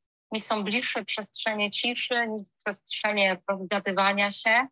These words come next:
o tym, bo to nigdy nie zastąpi, słowo nigdy nie zastąpi doświadczenia, nie zastąpi energii. Słowo jest potrzebne dla umysłu i zawsze idzie z umysłu.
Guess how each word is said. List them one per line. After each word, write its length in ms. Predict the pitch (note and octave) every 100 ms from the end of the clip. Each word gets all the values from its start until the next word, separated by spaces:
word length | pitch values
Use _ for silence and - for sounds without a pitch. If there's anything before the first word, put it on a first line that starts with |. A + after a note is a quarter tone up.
| _ _ _
o 140 | G#3+ G#3+
tym, 280 | B3 A#3+
bo 340 | G#3+ G#3 G#3 G#3+
to 60 | A3
nigdy 260 | A#3 A3+
nie 120 | G#3+ G3+
zastąpi, 520 | G3+ - F#3+ F3+ G3
słowo 280 | - G3+ G#3
nigdy 260 | G3+ G3
nie 100 | G3
zastąpi 400 | F#3+ - G3 F#3+
doświadczenia, 680 | F#3+ F#3+ - - - A3 A3+
nie 140 | G#3 G3
zastąpi 480 | F#3 - G#3+ G3+ F#3+
energii. 640 | F#3+ G3+ G#3 F#3 G3+ G#3+ - - _ -
Słowo 440 | - - B3+ F4
jest 160 | E4 -
potrzebne 520 | - - B3+ A#3 A#3+
dla 140 | G#3+
umysłu 640 | G3+ G#3 G3 - - F3+ - _
i 60 | G#3+
zawsze 380 | B3+ C4+ -
idzie 180 | F3+ F3
z 60 | F3
umysłu. 540 | F#3 F3 - - -